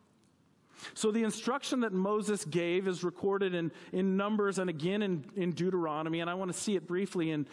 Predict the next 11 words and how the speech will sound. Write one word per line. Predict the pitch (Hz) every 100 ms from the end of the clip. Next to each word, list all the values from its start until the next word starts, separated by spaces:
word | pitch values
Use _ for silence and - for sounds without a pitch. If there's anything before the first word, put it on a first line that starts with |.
| - -
in | 151
Deuteronomy. | 151 180 160 160 175 170 147 160
It | 175 -
picks | 262 - 262
up | - - - -
following | - 220 254 233 190 185 190
the | 180
achievement | 175 - 254 254 208 185
of | 185 165
a | 156
victory | 131 135 208 240 - 160 139 147 208